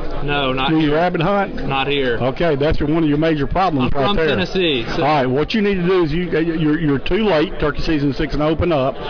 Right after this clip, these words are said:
Speaker 2: so you're gonna have to do it what we call the McDonald's way, which is pull up, get it, and go. That being, that means you can spend a lot of time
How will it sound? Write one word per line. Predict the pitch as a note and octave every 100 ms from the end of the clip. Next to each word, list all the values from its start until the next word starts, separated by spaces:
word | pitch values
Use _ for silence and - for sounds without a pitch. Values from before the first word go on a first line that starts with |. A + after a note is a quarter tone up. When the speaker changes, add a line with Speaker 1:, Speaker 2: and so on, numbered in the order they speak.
| - - -
Speaker 2:
so | D3+
you're | C#3+ E3+
gonna | F3+ D#3
have | D#3+
to | D#3
do | D3+
it | D#3
what | D3 D3
we | D#3
call | C#3+ C#3+ C3+
the |
McDonald's | C3+ C#3+ D#3 F3 E3 B2+
way, | B2+ A2+ F2+ - - - D#3
which | C#3
is | D3
pull | - D#3+ D#3
up, | D3+ D3
get | D3 D3
it, | C#3+
and | D3 E3+
go. | D#3+ - - - - - - F3 - C3+
That | D3+ F3+
being, | F3+ A#3+ D#3+ G2+ C3
that | D3 E3
means | E3 D3
you | F3
can | D3+
spend | D#3 D#3
a | C#3
lot | C#3 E3+
of | G3
time | F3 E3+ E3